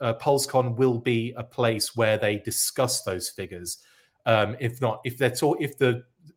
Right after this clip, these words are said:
pre-order is a bit further away, they might not. They might want Walmart to reveal it and do it. But they have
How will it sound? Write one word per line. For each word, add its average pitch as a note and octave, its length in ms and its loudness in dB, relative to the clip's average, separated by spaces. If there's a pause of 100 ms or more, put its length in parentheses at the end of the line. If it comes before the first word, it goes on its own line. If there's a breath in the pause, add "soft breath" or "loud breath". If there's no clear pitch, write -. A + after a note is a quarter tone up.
(300)
pre-order E3+ 440 6
is C3 140 -2
a C3 60 -4
bit - 220 -6
further A#2 340 2
away, A2 500 0 (1300 soft breath)
they B2 100 4
might A#2+ 320 2
not. G#2 420 -2
They B2 100 2
might B2+ 220 0
want B2 280 2
Walmart A2+ 460 0
to A2 80 -8
reveal G2+ 420 -2
it G2 140 -2 (180)
and G2+ 160 -10
do G2 200 -2
it. E2 240 -8
But C#3 140 -4
they D#3 220 0
have A3 340 -2